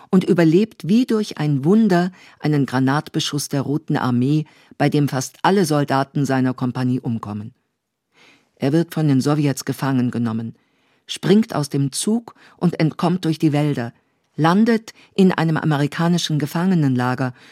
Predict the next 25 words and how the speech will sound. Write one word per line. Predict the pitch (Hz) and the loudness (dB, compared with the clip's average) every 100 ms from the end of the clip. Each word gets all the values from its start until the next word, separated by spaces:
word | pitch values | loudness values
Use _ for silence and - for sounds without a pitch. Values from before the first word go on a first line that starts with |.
| _ _ _ _ | _ _ _ _
und | - 165 | -2 -2
kehrt | - 147 - | 0 0 0
schließlich, | - 175 214 - 170 160 - _ _ _ | -4 -2 -2 2 2 2 -2 _ _ _
abgemagert, | 190 - - 160 127 110 107 - _ _ - | -2 -2 -2 0 0 -2 -6 -10 _ _ 2
nur | 180 185 | 4 6
noch | 160 - | 2 0
Haut | 170 208 | -2 -2
und | - 156 - | -4 -4 -2
Knochen, | 170 180 185 190 185 - _ _ | 0 0 0 -2 -4 -6 _ _
nach | 151 139 | -4 -2
Überlingen | - 156 147 139 139 | -2 0 0 0 -2
zurück, | - 135 87 - _ _ _ _ _ _ _ _ _ _ _ | -4 -10 -12 -16 _ _ _ _ _ _ _ _ _ _ _
um | 147 147 | 0 4
dann | 165 214 262 | 4 4 4
wieder | 240 214 | 2 0
die | 190 156 | 0 0
Schulbank | - 196 170 160 | 2 2 2 -2
in | - 139 | -2 -2
Salem | 131 127 135 139 | 2 2 0 -2
zu | - | -4
drücken | 165 156 156 160 - - _ | -4 -4 -2 -4 -6 -16 _
und | - 151 | -2 0
sein | - 143 | 0 -2
Abitur | - 165 170 143 120 | 0 -2 -2 -4 -4
abzulegen. | - - 120 113 - 117 | -6 -8 -6 -6 -6 -10